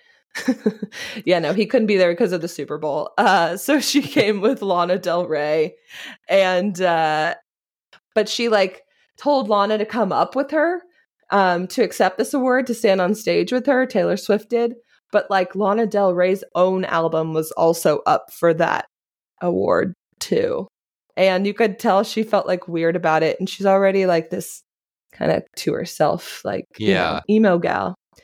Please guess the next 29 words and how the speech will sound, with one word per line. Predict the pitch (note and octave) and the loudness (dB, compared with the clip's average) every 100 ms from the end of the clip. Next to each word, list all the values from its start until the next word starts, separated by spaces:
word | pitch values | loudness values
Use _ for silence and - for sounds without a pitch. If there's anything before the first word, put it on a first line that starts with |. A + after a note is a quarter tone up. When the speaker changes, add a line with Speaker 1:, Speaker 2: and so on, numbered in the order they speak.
| _ _ _ _ | _ _ _ _
Speaker 1:
And, | F#3+ G3 G3 - _ - | 0 2 0 -4 _ -2
like, | F#3 F3+ - _ _ | 0 0 -4 _ _
grabbed | - F3+ F3+ | -4 -4 -2
her | F#3+ | -2
by | F3 | 0
the | F#3+ | 0
<laughs> | |
hand | A3+ C#4+ E4+ E4+ C#4+ | 2 4 4 4 2
and | C4+ C4+ C#4 | 0 -2 0
took | C#4 C#4 | -2 0
her | G#3+ | 0
up | G3 - | 0 -4
to | G3+ | -4
the | A3+ | -4
stage. | - F#3+ F#3 E3 E3+ | -4 -2 0 -2 -2
And | F#3+ | 0
I'm | G3 A3 | 2 0
sure | - C4+ | 0 2
it | D4+ | 2
was | G3 | 0
good | F#3+ G#3 | 0 2
intentions, | F3+ D#3+ G3 F3+ - E3 G3+ G#3 | 0 0 0 0 -2 0 0 -2
but | F3 | -2
it | F3+ | 0
was | G#3 | 2
just | A3 A3 | 0 0
like, | F3+ E3 - _ | 0 0 -4 _
"Ooh," | B4 D5 D#5 D#5 | 0 2 0 -4
I | - | -8